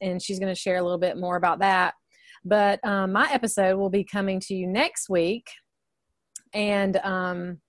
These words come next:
I'm really excited to hear it, and then I want you to hear from her. So I'm gonna just let her kinda share who she is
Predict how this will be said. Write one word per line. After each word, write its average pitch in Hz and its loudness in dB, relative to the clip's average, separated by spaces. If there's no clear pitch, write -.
I'm 208 -2
really 220 0
excited 214 0
to 202 0
hear 233 2
it, 277 0
and 196 0
then 202 2
I 196 -2
want 220 -2
you 208 -2
to 202 0
hear 196 -2
from 196 -4
her. 190 -2
So - -2
I'm 220 -2
gonna 415 0
just 262 0
let 220 4
her 220 2
kinda 208 -2
share 180 0
who 254 4
she 269 0
is 233 4